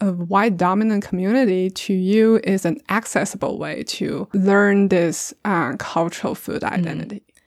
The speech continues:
Speaker 2: Yeah, I think that's absolutely true. I think that's one of the things that really struck me when I was talking to other Chinese adoptees who grew up with white families in different geographic locations.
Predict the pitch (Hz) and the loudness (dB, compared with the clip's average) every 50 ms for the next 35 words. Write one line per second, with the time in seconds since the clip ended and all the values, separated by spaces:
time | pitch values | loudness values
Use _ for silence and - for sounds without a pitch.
0 | _ _ 190 196 185 165 147 - - 170 175 170 175 180 - 170 170 - - 143 | _ _ 2 4 4 4 4 2 0 -2 -2 -4 -2 0 0 0 2 2 -2 -2
1 | - - 175 151 147 - - - 143 143 - - 160 147 139 131 147 - 165 165 | -2 -2 -2 -2 -2 -4 -4 -4 -6 -6 -4 -2 0 0 0 0 -2 -4 -6 -6
2 | 151 147 151 - - 160 156 156 - 165 160 - - 139 135 143 143 - 120 127 | -6 -6 -8 -6 -4 -4 -4 -2 -2 -2 -2 -2 -4 -4 -4 -6 -6 -4 -2 0
3 | 131 131 - - - - - - - _ _ _ 170 175 170 156 - - - 131 | 0 0 -2 -4 -10 -20 -20 -20 -20 _ _ _ 4 4 4 4 0 -2 -4 -4
4 | 139 - - 196 208 233 254 220 165 143 135 131 135 - - - 131 135 - 147 | -4 -2 0 2 2 4 4 2 2 2 0 0 -2 -4 -2 -2 -2 -2 -2 -4
5 | 139 131 - 127 127 131 131 127 131 127 123 - - 131 135 131 127 127 127 - | -4 -2 0 0 0 0 0 2 2 2 0 0 -2 -4 -4 -4 -4 -4 -6 -6
6 | - - - - 131 - 147 180 202 - _ - 117 113 113 131 156 190 196 - | -8 -8 -6 -4 0 2 2 2 0 -2 _ -4 -2 -2 0 -2 -2 -2 -4 -8
7 | - - - - - - - - _ _ _ - - - 165 151 143 139 139 135 | -10 -14 -18 -20 -20 -20 -20 -20 _ _ _ -18 -6 -2 0 2 4 4 4 4
8 | 135 131 127 - 139 135 135 131 131 - 143 135 - - 131 131 131 127 - - | 2 2 2 0 2 2 2 2 2 0 -4 -6 -2 0 2 4 4 2 2 -2
9 | - - 165 165 165 160 156 151 147 143 143 143 135 - 131 131 131 135 - 131 | -4 -2 0 2 2 2 2 2 2 2 0 0 0 -2 -2 -4 -4 -4 -4 -6
10 | 131 - - 135 131 - - - 139 156 - 170 - - 139 135 - - 135 139 | -6 -4 -4 -4 -4 -2 0 0 0 2 0 -4 -2 0 -2 -2 0 0 2 2
11 | - - 143 135 131 131 135 - | 2 2 2 0 -2 -2 -4 -6